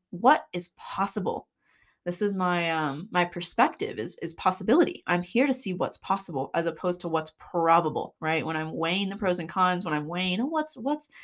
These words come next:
you know, what's, what's, like, likely to happen here? Like, what, how could this hap-," like, that's not correct for me. That's also my transference, just as much as hope is. I'm here to see the possibilities of life and here to share those possibilities with you of, like, anything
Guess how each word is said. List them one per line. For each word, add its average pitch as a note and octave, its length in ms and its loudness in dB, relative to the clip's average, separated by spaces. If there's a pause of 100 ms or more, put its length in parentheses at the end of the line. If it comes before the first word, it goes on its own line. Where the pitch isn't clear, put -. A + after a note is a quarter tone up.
(340)
you A#3+ 80 0
know, A#3+ 100 4
what's, B3 320 2
what's, C4+ 320 2
like, B3+ 160 2
likely A3+ 460 2
to F#3+ 80 0
happen F3+ 340 0
here? E3 320 -4
Like, D#3+ 220 -4
what, A3 200 2
how A3 200 4
could C4 160 0
this G#3 160 -2
hap-," G#3+ 180 -2
like, F3 200 2
that's A#3+ 280 2
not C4+ 180 2
correct G#3+ 240 0
for - 60 -8
me. E3+ 100 -2
That's E3 220 -2
also A#3+ 260 4
my E3 120 -2
transference, D3 600 -4
just F3 220 -6
as F#3+ 80 -4
much E3+ 160 -4
as F3 120 -6
hope G4 340 4
is. - 300 -10 (1160)
I'm C#4 220 6
here C4+ 160 6
to A3 60 6
see A#3 200 0
the G#3+ 80 0
possibilities E3+ 800 0
of C#3 140 -6
life C#3+ 320 2
and E3+ 120 -8
here A#3+ 360 2
to G3 40 2
share F#3+ 360 0
those F3 160 0
possibilities E3 600 -4
with - 160 -8
you F#3+ 300 -2
of, F3 160 -8
like, D#3 260 -2 (460)
anything C4 920 6